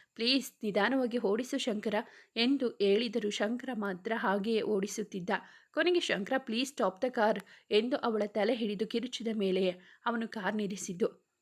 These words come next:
ಕಾರ್ ನಿಲ್ಲಿಸಿದವನು ಅದರಿಂದ ಇಳಿದು ತನ್ನ ಮುಷ್ಟಿಯಿಂದ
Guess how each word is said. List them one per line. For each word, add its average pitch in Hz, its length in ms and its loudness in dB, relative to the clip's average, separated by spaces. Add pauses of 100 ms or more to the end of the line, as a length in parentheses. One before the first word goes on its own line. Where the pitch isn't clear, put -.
(140)
ಕಾರ್ 277 240 6
ನಿಲ್ಲಿಸಿದವನು 240 640 0
ಅದರಿಂದ 202 420 0
ಇಳಿದು 220 420 0 (260)
ತನ್ನ 269 180 0
ಮುಷ್ಟಿಯಿಂದ 226 500 -2